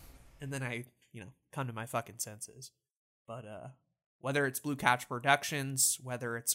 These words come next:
early Let's Play channels I was a part of, we've already talked about the L H G thing a thousand times, but yes, that as well. Um, it did teach me how to edit. It brought me closer to some people,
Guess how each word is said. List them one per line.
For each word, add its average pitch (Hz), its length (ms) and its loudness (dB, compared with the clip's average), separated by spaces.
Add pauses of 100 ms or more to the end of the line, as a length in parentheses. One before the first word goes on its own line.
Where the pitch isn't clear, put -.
early 143 280 0
Let's 135 240 2
Play 135 160 0
channels 123 420 -4
I 113 100 0
was 117 180 -4
a 127 60 -8
part 117 300 -2
of, 113 340 -6 (420)
we've 127 140 -2
already 139 220 10
talked 113 300 4
about 120 200 -4
the - 140 -8
L 120 100 -4
H 110 220 -6
G 113 200 -10
thing 110 200 -8
a 104 60 -14
thousand 123 440 0
times, 117 400 -6
but 120 200 -10
yes, 120 340 0
that 113 360 -4
as 123 160 -4
well. 117 420 -8 (440)
Um, 131 340 -12 (400)
it 135 120 -4
did 175 160 6
teach 185 240 4
me 202 100 -2
how 170 140 6
to - 160 -2
edit. 170 340 4 (160)
It 135 140 -6
brought 139 200 4
me 143 80 -4
closer 151 460 2
to 156 80 -4
some 151 280 2
people, 160 640 0